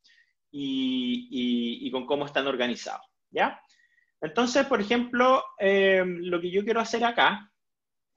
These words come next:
quiero obtener, eh, todos los reviews que hay en este sitio, ¿ya? Que son hartos, ¿bien?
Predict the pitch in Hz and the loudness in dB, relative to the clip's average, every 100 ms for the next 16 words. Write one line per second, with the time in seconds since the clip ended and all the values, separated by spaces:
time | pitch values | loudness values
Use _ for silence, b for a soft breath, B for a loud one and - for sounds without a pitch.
0 | _ _ - 180 208 214 185 - 175 175 | _ _ -2 4 4 4 0 -4 -6 0
1 | 220 - - _ _ _ _ _ 147 147 | 0 0 -8 _ _ _ _ _ -6 -4
2 | 143 143 143 143 143 208 240 262 233 208 | -4 -4 -6 -8 0 2 4 2 2 2
3 | 180 254 - 233 226 220 - 220 - 135 | 2 -2 -2 -4 -2 -6 -6 -8 -6 -8
4 | - - _ _ - 160 233 208 - 185 | -8 -16 _ _ -10 -6 -6 -10 -8 0
5 | 160 - - _ _ _ _ 147 180 - | 0 0 -12 _ _ _ _ -8 -8 -8